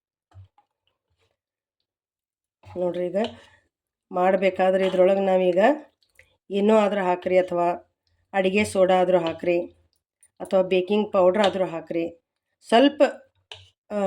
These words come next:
ಹುದುಗ್ ಬರ್ಲಿಕ್ಕೆ ಒಂದು ಸ್ವಲ್ಪ ನೋಡ್ರಿ, ಹುದುಗ್ ಬರ್ಲಿಕ್ಕೆ ಹಾಗ ಗರಿ ಗರಿಯಾಗಿ ಆಗ್ತೈತೆ ನೋಡ್ರಿ. ಒಂದು ಸ್ವಲ್ಪ ನಾವು ಮಾಡುವಾಗ ಇದರಲ್ಲಿ ಸ್ವಲ್ಪ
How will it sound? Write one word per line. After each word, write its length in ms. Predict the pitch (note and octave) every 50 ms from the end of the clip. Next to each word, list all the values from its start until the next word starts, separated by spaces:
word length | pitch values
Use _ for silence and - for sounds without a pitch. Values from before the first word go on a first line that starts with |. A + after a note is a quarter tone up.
| F#3 E3+
ಹುದುಗ್ 280 | F#3+ F#3+ A#3+ B3+ A3 F#3+ A3
ಬರ್ಲಿಕ್ಕೆ 420 | G#3+ G3+ G3 G3 F3+ - - E3 - - - - _ _ _ _ _ _ _ _ _ _ _ _ _ _ _ _ -
ಒಂದು 200 | G3 F#3+ F#3 - -
ಸ್ವಲ್ಪ 260 | G3+ G#3 A3 G#3+ - A3+ A3 G3+
ನೋಡ್ರಿ, 280 | G3 F#3 F#3 G3 A#3 C#4+ E4+ - - - _ _ _ _ _ _ _ _ _ _ _ _ -
ಹುದುಗ್ 240 | F#3+ F#3 A3 A3 G3
ಬರ್ಲಿಕ್ಕೆ 400 | G#3+ G#3 G3 G3 F#3+ - - A3 A3 G3+
ಹಾಗ 220 | F#3 F3 G3 F#3 F#3 G3 G#3 A#3+ B3 A#3+ - E3+
ಗರಿ 180 | F#3+ G3 G3+ A3+ G#3+
ಗರಿಯಾಗಿ 320 | A#3 G#3+ G#3 G3+ G3 F#3 F#3 F3+
ಆಗ್ತೈತೆ 300 | F3 - - F#3 F3+ F#3 F3+
ನೋಡ್ರಿ. 240 | E3 D#3+ F#3 A3 C#4 E4 E4 - _ - - _ _ _ _ _ _ _ - F#3
ಒಂದು 120 | F#3 F3+ F#3
ಸ್ವಲ್ಪ 180 | - F#3+ G3+ G3 G#3 G#3
ನಾವು 120 | G3 F#3 F#3 F3+
ಮಾಡುವಾಗ 340 | F3 F3 F3 G3 G#3+ G3+ F#3 F#3+ F#3+
ಇದರಲ್ಲಿ 380 | F3+ F#3+ F#3+ F#3 F3+ G3+ B3+ E4+ D#4 - - _ _ _ _ _ _ _ _ _ _ _ - - -
ಸ್ವಲ್ಪ 280 | - F#3+ F#3 F3 - -